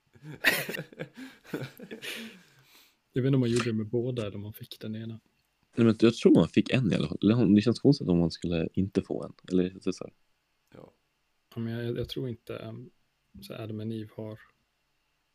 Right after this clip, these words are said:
Speaker 2: har den produkten riktigt.
Speaker 3: Ja.
Speaker 2: Men vad vet jag? Jag, jag är inte någon som håller koll på
Speaker 3: Nej.
Speaker 2: deras hemsida.
Speaker 3: Inte så att vi sitter där i deras register och browsar.
Speaker 2: Säg.
Speaker 3: Absolut, absolut inte.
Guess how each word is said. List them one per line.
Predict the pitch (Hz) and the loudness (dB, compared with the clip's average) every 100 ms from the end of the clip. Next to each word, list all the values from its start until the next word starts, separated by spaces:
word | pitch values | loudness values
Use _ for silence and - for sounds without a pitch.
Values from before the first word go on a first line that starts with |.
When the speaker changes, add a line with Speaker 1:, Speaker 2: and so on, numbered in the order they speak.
| _ | _
Speaker 2:
har | 117 110 | -10 -8
den | 107 | -8
produkten | - 117 117 - 107 110 - | -8 -8 -10 -14 -20 -20 -14
riktigt. | 113 - _ _ _ _ _ _ - - | -14 -14 _ _ _ _ _ _ -14 -4
Speaker 3:
Ja. | 95 92 | -2 -2
Speaker 2:
Men | 120 | -4
vad | 110 | -4
vet | 98 101 | -6 -8
jag? | 95 _ _ - - - _ _ - | -14 _ _ -20 -20 -20 _ _ -16
Jag, | - 110 107 | -12 -10 -10
jag | 107 104 | -10 -10
är | |
inte | 98 - | -12 -12
någon | 107 104 | -10 -10
som | - | -12
håller | 107 - | -16 -16
koll | - 110 | -12 -6
på | - | 4
Speaker 3:
Nej. | 90 | 4
Speaker 2:
deras | 92 | 2
hemsida. | - - - - _ _ - 117 - - | -6 -16 -16 -16 _ _ -20 -18 -14 0
Speaker 3:
Inte | 90 85 | 2 2
så | 139 | 0
att | |
vi | 80 76 | 2 2
sitter | - - - | 0 -6 -2
där | 82 | 2
i | 82 | 6
deras | 80 80 | 4 4
register | 90 87 90 - 80 | 6 8 6 2 0
och | 76 78 | 2 6
browsar. | 85 85 - 78 73 - _ - - | 6 6 4 0 0 -10 _ -12 -8
Speaker 2:
Säg. | - 107 - | -6 -6 -2
Speaker 3:
Absolut, | 87 85 90 - | -2 4 4 4
absolut | 90 - 95 92 - | 0 6 8 8 4
inte. | 76 - | 0 0